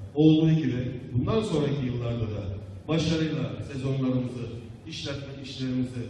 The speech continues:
işletmelerimizi devam ettirirsek hem bir başkanlık yapıyoruz hem de ben bunu rızka hizmet olduğu için bir ibadet olduğunu düşün, ibadetlerimizi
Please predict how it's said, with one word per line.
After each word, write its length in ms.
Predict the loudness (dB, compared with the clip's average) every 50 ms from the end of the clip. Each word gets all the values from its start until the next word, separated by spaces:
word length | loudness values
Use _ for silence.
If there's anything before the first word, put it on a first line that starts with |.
| -10 -12 -12 -14 -14
işletmelerimizi 840 | -12 -8 -6 -4 -4 -4 -2 0 0 0 0 0 -2 -2 -2 -2 -2 -2 -4 -4 -6 -8 -12 -6 -2
devam 320 | 2 4 4 6 6 6 4
ettirirsek 600 | 4 2 0 -4 -4 -4 -4 -4 -2 -4 -4 -4 -6 -8 -10 -12 -14 -16 -16 -18 -16 -12 -8 -4 0
hem 280 | 0 2 2 2 2
bir 180 | 2 2 2 2
başkanlık 580 | 0 0 -2 -2 -6 -6 -6 -6 -6 -6 -4 -4
yapıyoruz 420 | -4 0 2 2 4 4 2 2 0 -2 -2 -6 -10 -14 -10
hem 200 | -4 -4 -2 0
de 40 | 2
ben 340 | 2 2 2 2 2 2 2
bunu 400 | 4 4 2 0 -2 -2 -2 -2
rızka 220 | -2 0 0 0 0
hizmet 320 | 0 0 -2 -2 -2 0
olduğu 240 | 0 0 2 2 2
için 240 | 0 0 -2 -6 -6 -6 -10 -10 -12 -14 -16 -12 -10
bir 260 | -8 -6 -2 -2 0
ibadet 320 | 0 0 0 0 0 -2
olduğunu 400 | -2 -4 -6 -4 -4 -6 -6 -6 -8
düşün, 180 | -10 -10 -12 -12 -12 -14 -16 -16 -18 -18 -20 -20 -14 -8
ibadetlerimizi 880 | -6 -4 -2 0 0 0 0 0 0 0 0 2 2 2 2 2 0